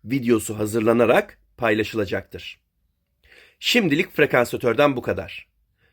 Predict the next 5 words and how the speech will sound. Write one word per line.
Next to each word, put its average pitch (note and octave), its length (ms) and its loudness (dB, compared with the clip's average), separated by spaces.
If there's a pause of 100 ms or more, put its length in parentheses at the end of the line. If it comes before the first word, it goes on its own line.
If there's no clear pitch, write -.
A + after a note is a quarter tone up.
(120)
Yapıcı B2+ 340 0
eleştiri A2+ 420 2
gözlüğünüzü A2 560 0
kuşanın A#2+ 380 2
ki G#3 400 0